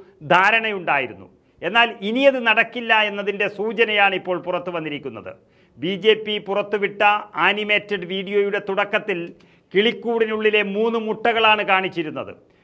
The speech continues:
ഇതിൽ ഓരോന്നിലും എസ് സി, എസ് ടി, ഒ ബി സി എന്നും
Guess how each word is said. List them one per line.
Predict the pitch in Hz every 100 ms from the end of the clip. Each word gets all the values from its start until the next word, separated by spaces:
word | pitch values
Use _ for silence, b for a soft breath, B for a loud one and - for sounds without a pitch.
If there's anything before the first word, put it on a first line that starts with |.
| b
ഇതിൽ | 160 220 214
ഓരോന്നിലും | 226 233 226 226 247 - - 180
എസ് | 180 -
സി, | 233 240 - 175
എസ് | 180 -
ടി, | 214 233 202 185
ഒ | 208
ബി | 226 214
സി | 214 214 214 185
എന്നും | 202 208